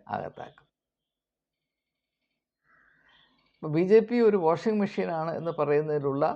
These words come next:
സാങ്കത്യം, അതിൻ്റെ സത്യം നമുക്കറിയാവുന്നതാണ്.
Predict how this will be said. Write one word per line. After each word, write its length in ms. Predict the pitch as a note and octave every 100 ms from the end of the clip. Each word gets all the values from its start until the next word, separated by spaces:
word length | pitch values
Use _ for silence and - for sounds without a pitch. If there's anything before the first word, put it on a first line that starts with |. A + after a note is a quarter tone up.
| -
സാങ്കത്യം, 720 | - C#3 C3 C#3+ C#3+ C#3+ D#3 - - _ _ _
അതിൻ്റെ 440 | - C3 C3 C#3 - - _
സത്യം 420 | - - C3 D#3 B2+
നമുക്കറിയാവുന്നതാണ്. 1000 | A2 C#3 C3 B2 B2+ C3+ D3 C#3+ C#3+ D#3